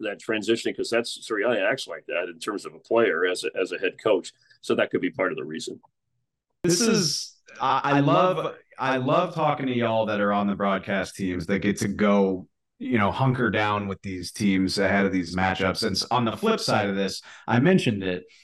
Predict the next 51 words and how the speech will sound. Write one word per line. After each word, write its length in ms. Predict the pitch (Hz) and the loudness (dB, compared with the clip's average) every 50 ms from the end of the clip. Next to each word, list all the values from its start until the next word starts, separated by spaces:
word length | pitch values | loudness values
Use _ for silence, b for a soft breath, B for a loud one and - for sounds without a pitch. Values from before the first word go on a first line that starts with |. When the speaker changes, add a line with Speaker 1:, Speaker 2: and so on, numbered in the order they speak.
| b b b b _ _ _ - | b b b b _ _ _ 0
Speaker 2:
I'm 160 | 117 135 143 | 2 4 4
really 260 | 170 202 226 220 214 | 4 4 4 4 2
curious 560 | - - 175 170 160 147 143 139 127 120 - 127 | 0 0 0 2 2 2 2 2 0 -2 -2 -4
about 500 | 101 110 107 107 104 104 101 98 98 101 | -2 0 0 0 0 0 -2 -2 -4 -4
where 260 | 110 110 107 107 107 | -4 -2 -2 -2 -2
the 100 | 104 98 | -4 -4
Commanders 600 | - 107 98 98 98 98 95 92 90 90 82 87 | -6 -4 -4 -2 -2 0 -2 -2 -2 -4 -2 0
are 240 | 90 90 92 90 90 | 2 2 4 4 4
right 260 | 87 87 90 90 82 | 2 2 0 0 -2
now. 400 | 90 90 87 85 85 82 82 - B B B B B _ _ _ _ - | -2 0 2 2 2 0 -2 -4 B B B B B _ _ _ _ -6
You 80 | - 117 | -2 0
know, 120 | 113 110 104 | 2 2 2
last 320 | 101 117 143 180 185 - | 4 4 4 4 2 2
time 180 | 214 202 190 180 | 2 2 4 4
they 140 | 170 156 131 | 2 0 0
played 280 | - 160 156 151 135 | 0 0 0 2 2
this 140 | 131 135 127 | 0 -2 -2
game, 360 | - 135 131 131 131 127 123 | -2 -2 0 0 0 0 0
they 140 | 113 104 101 | 0 0 -2
lose 300 | 98 123 151 160 156 - | 0 2 4 4 4 2
in 80 | 139 131 | 2 0
overtime. 800 | 135 135 120 127 123 - 135 123 123 120 120 120 120 117 120 123 b b b b - | 0 0 0 -2 -2 -2 -2 0 0 0 0 0 2 0 0 -2 b b b b -8
They 120 | 104 101 | -6 -6
fall 320 | 95 - - 156 160 165 170 | -4 -4 -2 -2 -2 0 -2
to 100 | 156 131 | -4 -2
two 240 | - - 165 147 139 | -2 0 0 0 -2
and 160 | 135 120 - | -4 -6 -6
two, 440 | - 135 135 131 131 131 131 127 127 | -4 -2 -2 0 0 0 0 0 0
and, 220 | 110 101 101 101 | -2 -2 -4 -4
ah, 380 | - 117 135 131 127 120 107 - 120 | -2 0 2 2 2 2 2 0 0
we 100 | 135 139 | 0 0
lost 280 | 156 165 180 165 170 | 2 2 2 0 0
to 60 | - 151 | -2 -2
the 60 | 147 | 0
Eagles, 460 | 135 147 151 135 147 143 135 127 113 | 2 2 2 2 0 0 0 -2 -2
but 300 | - 123 113 110 104 104 | -2 0 0 0 0 0
it 180 | 113 113 - - | -2 -4 -2 0
kind 180 | 175 190 190 | 0 2 2
of 80 | 160 135 | 2 2
felt 160 | 175 175 160 | 2 2 2
like 140 | 151 139 120 | 2 2 0
a 60 | 113 | -2
moral 360 | 104 110 135 135 135 131 127 | -2 -2 0 0 2 2 2
victory. 500 | 120 131 131 127 135 135 131 131 127 131 | 0 0 -2 -2 -2 -4 -2 -2 0 0
Like, 220 | 127 110 98 101 - | 2 2 2 2 0
man, 240 | 214 262 285 208 | 2 2 2 2
this 160 | 165 180 - - | 0 -2 -4 -2
team 240 | 240 240 240 214 196 | 0 2 2 4 2
is 140 | 135 123 160 | 2 0 0
really 220 | 214 220 202 165 | 0 0 -2 -2
surprising. 680 | - - - 202 220 277 277 - 117 95 87 87 85 | -4 -4 -2 0 2 2 2 2 0 -2 -4 -6 -8